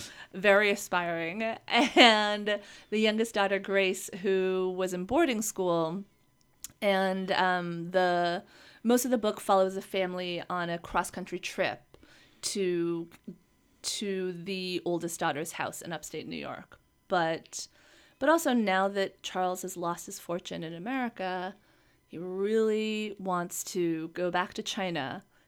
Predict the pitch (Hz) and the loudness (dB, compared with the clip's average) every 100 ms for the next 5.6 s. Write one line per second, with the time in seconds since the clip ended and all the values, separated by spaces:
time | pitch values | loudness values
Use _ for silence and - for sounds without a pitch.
0 | _ 175 180 180 196 - 220 214 208 202 | _ -10 -6 -4 -4 -4 -4 -2 0 0
1 | 196 185 180 160 165 135 165 - 175 170 | 0 0 0 -2 -6 -8 -10 -6 -6 -4
2 | - 165 - - - 170 175 196 202 - | -6 -10 -10 -8 -4 -2 -4 -8 -18 -20
3 | _ 170 165 170 - - - - - _ | _ -10 -10 -12 -16 -16 -18 -18 -20 _
4 | _ _ _ _ _ _ _ _ _ - | _ _ _ _ _ _ _ _ _ -20
5 | _ - - - 180 170 | _ -10 2 8 8 6